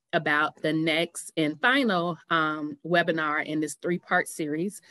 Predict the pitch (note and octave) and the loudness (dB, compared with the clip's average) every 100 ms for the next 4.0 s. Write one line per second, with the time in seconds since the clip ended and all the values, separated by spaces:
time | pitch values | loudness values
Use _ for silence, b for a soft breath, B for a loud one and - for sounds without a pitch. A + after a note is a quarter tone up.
0 | b b E3+ E3+ E3+ E3 E3 D3+ D3 C#3+ | b b 0 4 2 2 2 2 0 -2
1 | D3 - - D3+ D3 E3+ G3 C#4 - - | -4 -6 -4 -4 -2 2 2 0 -18 -4
2 | F3+ E3+ E3+ G3 F#3 F#3+ F#3 F#3 G#3+ - | 0 0 -2 -4 -2 0 -2 -2 -6 -4
3 | F#3+ F#3 F#3 F#3 F#3 G#3 F#3+ F#3+ F#3+ | -4 -2 -4 -4 -4 -6 -4 -6 -10